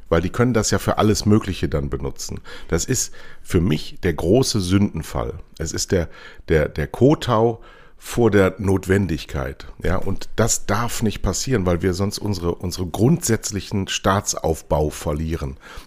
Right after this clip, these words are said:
Der Staat muss Freiheiten gewähren im maximalsten Sinne. Ja, Freiheiten, die uns Bürgern gehören, die darf er nicht einschränken, für die muss er kämpfen. <clears throat> Eine Impfpflicht wäre, ähm,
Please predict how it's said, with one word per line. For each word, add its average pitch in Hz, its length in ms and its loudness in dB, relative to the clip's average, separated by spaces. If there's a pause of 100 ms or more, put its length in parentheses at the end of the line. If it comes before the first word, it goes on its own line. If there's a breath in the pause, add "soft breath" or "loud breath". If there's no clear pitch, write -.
Der 85 100 0
Staat 101 360 0
muss 101 160 0
Freiheiten 90 720 0
gewähren 78 480 -2
im 80 320 -6
maximalsten 95 1120 0
Sinne. 82 400 0 (480 soft breath)
Ja, 92 260 0 (200 loud breath)
Freiheiten, 104 640 2
die 95 100 0
uns 107 240 -2
Bürgern 98 500 4
gehören, 87 720 2 (240 loud breath)
die 85 100 -2
darf 92 260 2
er 107 80 2
nicht 95 260 -4
einschränken, 82 640 -2
für - 160 -4
die 101 220 2
muss 110 220 4
er 85 100 -2
kämpfen. 95 540 -4 (220 loud breath)
<clears throat> - 220 -12
Eine 139 720 4
Impfpflicht 139 640 -2 (440 soft breath)
wäre, 98 420 4 (560 loud breath)
ähm, 82 320 0